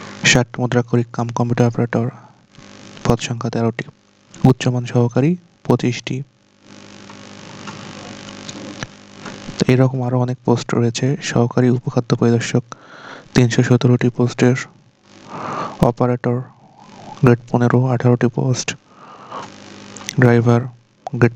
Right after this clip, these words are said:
পনেরো, পঞ্চাশটি পোস্ট, অফিস সহকারী কাম কম্পিউটার মুদ্রাক্ষরিক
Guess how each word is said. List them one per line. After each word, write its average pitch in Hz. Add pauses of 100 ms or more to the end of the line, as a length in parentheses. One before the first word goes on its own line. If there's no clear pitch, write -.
পনেরো, 120
পঞ্চাশটি 117
পোস্ট, 117 (1300)
অফিস 135
সহকারী 127
কাম 120
কম্পিউটার 123
মুদ্রাক্ষরিক 120